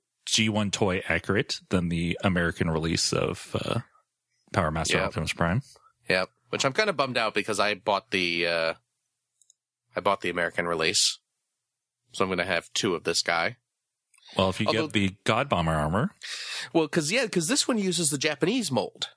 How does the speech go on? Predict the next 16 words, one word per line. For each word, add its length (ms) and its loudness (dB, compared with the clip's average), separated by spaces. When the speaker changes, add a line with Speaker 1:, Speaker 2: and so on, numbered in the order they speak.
Speaker 1:
Mm-hmm. 280 2
Speaker 2:
which 280 2
is 320 2
slightly 480 0
different 480 0
than 120 0
the 80 4
American 420 0
one. 240 -12
Speaker 1:
It 100 4
has 100 2
Speaker 2:
Were 40 -2
you 100 2
aware 180 2
of 60 -4
Speaker 1:
different, 180 0